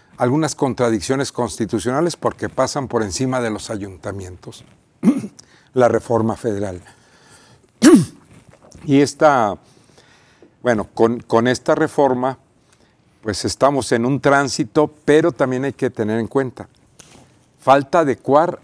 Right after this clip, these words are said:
la, o más bien crear una ley secundaria con base en este nuevo modelo de acceso a la información.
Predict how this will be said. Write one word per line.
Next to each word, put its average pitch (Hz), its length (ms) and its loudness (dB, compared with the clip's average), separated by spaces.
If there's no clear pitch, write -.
la, 113 360 0
o - 80 -12
más 120 220 0
bien 127 160 -4
crear 131 320 0
una 151 180 0
ley 147 200 2
secundaria 143 600 0
con 113 300 -4
base 143 440 2
en 117 300 -4
este 156 460 -2
nuevo 135 360 0
modelo 131 720 0
de 117 140 0
acceso 117 400 -4
a 113 40 2
la 117 60 0
información. 123 640 -4